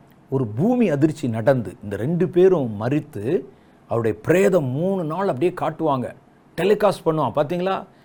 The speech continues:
என்னை எதிர்த்தால் இப்படித்தான் நடக்கும், என்னமோ பெரிய வித்தைகள் செஞ்சாங்க, அற்புதம் செஞ்சாங்க, இந்த கொன்று ஒழித்து விட்டோம் பாருங்கள்" அப்படின்னு சொல்லி காமிச்சிட்டு இருக்கும்போது, எல்லாரும் பார்க்கும்போது இவர்கள் உயிரோடு எழும்பி போயிடுவாங்க.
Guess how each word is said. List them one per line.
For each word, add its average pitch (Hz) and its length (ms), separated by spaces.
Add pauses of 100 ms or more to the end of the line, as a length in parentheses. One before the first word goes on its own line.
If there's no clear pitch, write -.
(120)
என்னை 120 320
எதிர்த்தால் 226 420
இப்படித்தான் 202 420
நடக்கும், 175 460 (380)
என்னமோ 180 340
பெரிய 214 300
வித்தைகள் 196 480
செஞ்சாங்க, 196 440 (400)
அற்புதம் 202 440
செஞ்சாங்க, 185 400
இந்த 127 120
கொன்று 196 320
ஒழித்து 185 380
விட்டோம் 101 240 (460)
பாருங்கள்" 196 440
அப்படின்னு 143 260
சொல்லி 151 300
காமிச்சிட்டு 226 360
இருக்கும்போது, 113 640 (320)
எல்லாரும் 190 640
பார்க்கும்போது 156 500
இவர்கள் 247 200
உயிரோடு 240 380
எழும்பி 214 200
போயிடுவாங்க. 131 440